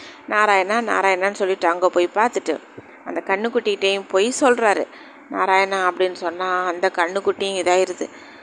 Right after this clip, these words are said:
உடனே இவருக்கு பயம் வந்து ஓடி வந்து, "மகா பாவம் பண்ணிட்டேனே, பசுவுடைய கன்றுக்கிட்ட போய் இப்படி சொல்லி இந்த மாதிரி ஆயிடுச்சே,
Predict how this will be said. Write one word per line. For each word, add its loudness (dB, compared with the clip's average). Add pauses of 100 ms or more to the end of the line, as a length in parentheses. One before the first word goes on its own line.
(220)
உடனே -2
இவருக்கு -2
பயம் 2
வந்து -2
ஓடி 2
வந்து, -2
"மகா 0 (160)
பாவம் 2
பண்ணிட்டேனே, -4 (500)
பசுவுடைய -2
கன்றுக்கிட்ட 0
போய் 4
இப்படி 0
சொல்லி 0
இந்த 0
மாதிரி 2
ஆயிடுச்சே, 0